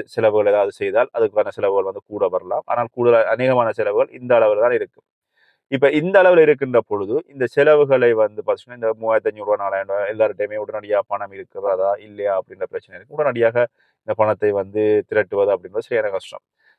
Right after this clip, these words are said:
சரி, இந்த உட-, பணத்தை வந்து பாத்தீங்கன்னு சொன்னா, நாங்க எடுக்கலாம். எப்படி எடுக்கலாம்னு சொன்னா, செக்யூரிட்டி சோர்ஸ்ல ஊடாக எடுக்கலாம் இந்த பணத்தை. உங்களுடைய ஒரு மரணம்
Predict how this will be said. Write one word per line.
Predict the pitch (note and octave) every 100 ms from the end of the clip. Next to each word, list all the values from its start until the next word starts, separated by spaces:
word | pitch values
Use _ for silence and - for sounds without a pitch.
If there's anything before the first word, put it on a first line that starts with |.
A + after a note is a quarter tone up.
| -
சரி, | C3
இந்த | C3+
உட-, | C#3 D3
பணத்தை | D3 D#3 E3 D#3
வந்து | C3 A#2+ A2+
பாத்தீங்கன்னு | A2 G#2 G#2
சொன்னா, | C#3 C#3
நாங்க | B2
எடுக்கலாம். | A2+ A2+ A2+ A2+
எப்படி | A2 A2+ C3
எடுக்கலாம்னு | A2 G#2 F#2+ F#2 -
சொன்னா, | G#2+
செக்யூரிட்டி | - B2+ - B2
சோர்ஸ்ல | A2 G2+ G2 F#2 -
ஊடாக | G#2 G2+ F#2 B2
எடுக்கலாம் | G#2+ - G2
இந்த | F#2 F#2
பணத்தை. | - E2+ _ - _ _ _ _ _ - _ C3
உங்களுடைய | C#3+ C#3+ C#3 B2 _ _ _ _ _ _ _ _ _ -
ஒரு | A#2+ A#2+ - _ _ B2+
மரணம் | C3 E3 E3